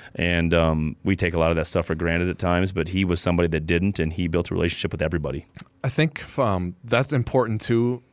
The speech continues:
Speaker 2: because sometimes you lose games and
Speaker 1: Mm-hmm.
Speaker 2: you have bad seasons, and you don't wanna walk around the building and not talk to anyone, and everyone's in a bad mood, and it's super uncomfortable. And Freddie was one of those
Speaker 1: <laughs> Yeah.
Speaker 2: guys that kind of,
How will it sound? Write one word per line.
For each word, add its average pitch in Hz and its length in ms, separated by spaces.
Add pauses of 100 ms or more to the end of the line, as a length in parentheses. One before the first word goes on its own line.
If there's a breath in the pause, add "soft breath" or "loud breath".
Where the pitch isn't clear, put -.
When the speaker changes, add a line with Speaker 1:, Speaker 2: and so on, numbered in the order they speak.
Speaker 2:
because 101 640 (340)
sometimes 151 640
you 113 120
lose 110 280
games 87 640
and 90 120
Speaker 1:
Mm-hmm. 87 120
Speaker 2:
you 104 80
have 87 180
bad 98 260
seasons, 98 600 (560 soft breath)
and 131 100
you 120 80
don't 139 140
wanna 151 180
walk 110 300
around 107 200
the 92 60
building 98 480
and 85 100
not 85 200
talk 92 260
to - 80
anyone, 92 400
and 78 180
everyone's 90 420
in 87 80
a 80 40
bad 90 260
mood, 87 280
and 80 100
it's 73 120
super 98 320
uncomfortable. 80 640
And 87 120
Freddie 143 320
was 104 120
one 107 140
of 101 60
those 98 200
Speaker 1:
<laughs> - 60
Yeah. 107 60
Speaker 2:
guys 107 320
that 104 260
kind 131 220
of, 98 120